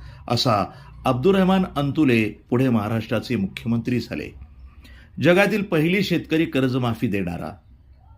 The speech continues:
कापूस एकाधिकार योजना सुरू ठेवणारा, आपला जिवलग मित्र संजय गांधी यांच्या अपघाती निधनानंतर केवळ पंधरा दिवसात त्यांच्या स्मृतीप्रित्यर्थ संजय गांधी निराधार योजना सुरू करणारा, पहिला बेरोजगार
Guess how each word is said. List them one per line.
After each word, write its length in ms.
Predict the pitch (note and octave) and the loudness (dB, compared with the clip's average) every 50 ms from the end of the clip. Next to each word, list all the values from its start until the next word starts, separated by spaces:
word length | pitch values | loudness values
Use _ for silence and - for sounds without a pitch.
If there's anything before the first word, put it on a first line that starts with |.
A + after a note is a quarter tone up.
| - - | -2 2
कापूस 400 | A2+ A2+ A2 - D#3 D3+ - - - | 2 2 2 0 -2 -4 -4 -6 -6
एकाधिकार 540 | A#2+ A#2 C#3 C3+ A#2 C3 B2+ C3+ D3+ D3 | -4 0 0 0 2 2 0 2 2 2
योजना 460 | C#3+ A#2+ A2+ A2 A2 A2 C#3+ D#3+ F3 D#3+ | 2 2 0 0 0 -2 -2 -2 -2 -4
सुरू 260 | - - C#3 C3+ C3+ | -2 0 0 0 0
ठेवणारा, 560 | - G2+ G#2 F#2+ G2 F#2+ F2+ E2+ D#2+ - - - - - - - - - - - - - - - - | 0 -2 -2 -2 0 -2 -2 -4 -6 -10 -14 -18 -20 -20 -20 -20 -20 -20 -20 -20 -20 -20 -12 -2 0
आपला 340 | D#3 E3 E3 G#3 A3+ A#3 | 0 0 2 2 0 2
जिवलग 340 | A3 D3+ D#3+ E3 E3+ F#3+ G3 | 2 2 2 2 2 2 0
मित्र 320 | F#3+ F#3 G3 - F3 G3+ F#3 | 0 -2 0 0 0 -2 -2
संजय 340 | - - D3 C#3 D3 D#3+ | -2 -2 -2 0 0 0
गांधी 400 | C3+ B2+ A#2+ A#2+ A#2+ C3+ D3+ D3+ | 0 0 0 0 0 2 0 0
यांच्या 280 | C3+ B2 A#2+ A#2 D#3 C#3 - - | 0 0 -2 -2 -4 -8 -6 -6
अपघाती 460 | A#2+ A2 A2 A2 A#2 B2+ C3+ E3+ D#3+ D3 | -4 -2 0 0 0 0 0 0 -2 -2
निधनानंतर 720 | C3 A#2 - A#2+ A#2+ B2 A#2+ A#2 A2 G#2+ F#2+ G#2 C3+ C3+ | -2 0 0 0 2 2 2 2 0 0 0 -2 -4 -4
केवळ 420 | C3 - - A#2+ A#2 C3 D#3+ F#3 | -4 -4 -2 -2 0 0 0 -2
पंधरा 400 | F#3+ - - C3 A#2+ A#2+ D3 F3 | -2 -2 -2 0 0 2 2 2
दिवसात 440 | F#3+ E3 D#3+ C3 - - G#2+ F#2+ F2 - - - - - - - - | 2 2 2 0 0 -2 -4 -4 -4 -6 -10 -20 -20 -20 -20 -8 -4
त्यांच्या 300 | C#3 C3+ C3+ - D#3+ D3+ | -2 -2 0 0 -2 -2
स्मृतीप्रित्यर्थ 1000 | - - - B2+ C3 B2+ E3 D#3 - A#2+ A#2 - - - C#3+ C#3 C3 B2+ - A2 F2+ D#2 - - - - _ _ - - - | -2 -4 -4 -4 -2 -2 -2 -4 -2 -4 -6 -4 -2 -2 -2 -2 -2 -2 -2 -4 -4 -4 -6 -12 -20 -20 _ _ -12 -4 -2
संजय 220 | C3 C3+ D3 E3+ | 0 2 2 2
गांधी 300 | D3 D3 D3 D3+ D#3+ D#3 | 2 0 0 -2 -2 -2
निराधार 420 | C#3+ B2+ A#2 A#2 B2+ C3 C#3 C#3+ | 0 0 2 2 2 2 0 0
योजना 460 | C#3 B2 G#2+ A2 A2 G#2+ C#3 D3+ E3 D3+ | 0 0 -2 -2 -2 -2 -4 -4 -4 -6
सुरू 240 | - - B2 A#2 | -4 -2 -2 -2
करणारा, 500 | F#2+ - G2 E2 E2+ E2 D#2+ D#2 D2+ - - - - - - - - - - - - - - - - | -2 -2 -6 -6 -6 -6 -8 -8 -10 -10 -12 -16 -20 -20 -20 -20 -20 -20 -20 -20 -20 -20 -10 0 2
पहिला 320 | B2+ A#2+ A#2 C3 D3 D#3+ | 2 4 4 4 4 4
बेरोजगार 480 | C#3 B2+ C3 C3+ C#3 C3+ B2+ C3+ C#3+ | 4 4 2 2 2 0 0 0 -2